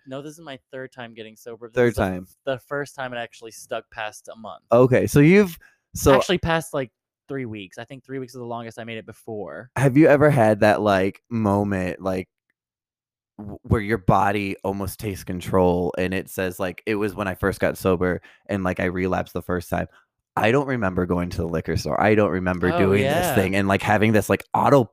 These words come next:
Speaker 2: uh, autopilot going on.
Speaker 1: Yeah.
Speaker 2: And that's, like, so embedded in you because you were so used to doing the same thing that, like, yeah, the first couple times I tried to get sober, it, like, there was the times where I didn't even know I went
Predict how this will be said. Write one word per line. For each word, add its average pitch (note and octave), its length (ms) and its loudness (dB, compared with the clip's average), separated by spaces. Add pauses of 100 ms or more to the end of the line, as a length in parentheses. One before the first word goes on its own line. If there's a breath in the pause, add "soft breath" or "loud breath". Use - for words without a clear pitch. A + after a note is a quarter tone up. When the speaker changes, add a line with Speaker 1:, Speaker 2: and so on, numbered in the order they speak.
Speaker 2:
uh, F#2+ 300 4
autopilot G2+ 560 2
going F2+ 320 -4
on. F2+ 260 -8
Speaker 1:
Yeah. A2+ 320 -14
Speaker 2:
And B2+ 160 4
that's, B2+ 240 4
like, B2+ 140 0
so B2+ 340 4
embedded A#2+ 580 4
in A2 140 2
you G#2+ 120 -2
because G2+ 240 -8
you G2+ 80 -8
were F#2+ 60 -6
so A#2 180 -4
used G#2+ 300 -4
to G2+ 60 -10
doing A2 220 2
the G2 80 -4
same G2+ 280 -4
thing B2+ 220 -2
that, C#2+ 140 -4
like, G2 180 -2 (460)
yeah, B2+ 160 6
the G2+ 240 2
first C3 220 2
couple A2+ 180 2
times A2+ 240 -2
I G#2 100 2
tried F#2+ 340 -2
to B2 60 2
get D3+ 200 2
sober, E3+ 440 4 (260)
it, C3 200 4
like, G#2+ 180 -2
there A2+ 120 2
was A2 260 -2 (180)
the G2+ 80 -8
times G#2+ 300 -4
where F#2+ 80 2
I G#2 180 4 (220)
didn't G2+ 220 -10
even F2+ 240 -20
know G#2 320 -20
I G2+ 100 -20
went F#2 240 -20